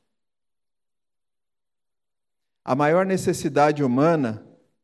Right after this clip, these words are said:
não é política, não é financeira, é a libertação do pecado que nos afasta de Deus.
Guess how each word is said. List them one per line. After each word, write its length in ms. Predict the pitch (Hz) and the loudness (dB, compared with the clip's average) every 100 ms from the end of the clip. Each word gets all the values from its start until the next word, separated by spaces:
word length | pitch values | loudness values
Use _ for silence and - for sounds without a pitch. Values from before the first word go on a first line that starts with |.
| _ _ _ _ | _ _ _ _
não 160 | 123 120 | -4 0
é 60 | 120 | 0
política, 800 | 120 110 127 165 - - - - _ _ _ _ _ _ _ _ _ _ _ | 0 0 0 -2 -8 -14 -18 -20 _ _ _ _ _ _ _ _ _ _ _
não 160 | 117 107 | -8 -6
é 100 | 110 | -6
financeira, 840 | 123 107 95 - 120 135 143 143 - - _ _ _ _ _ _ _ _ _ - | -6 -4 -6 -4 0 0 0 -6 -12 -20 _ _ _ _ _ _ _ _ _ 0
é 120 | 127 | 2
a 80 | 139 | 2
libertação 760 | 147 160 147 156 135 - 190 | 2 0 0 0 -2 -2 -2
do 120 | 190 | -2
pecado 640 | 185 170 - - 156 160 160 | -2 -4 -4 0 0 0 -4
que 120 | - | -8
nos 160 | 151 151 | -6 -6
afasta 520 | 135 - 131 - 143 | -6 -4 -4 -6 -8
de 120 | 139 | -8
Deus. 600 | 135 107 107 - - | -6 -6 -8 -14 -20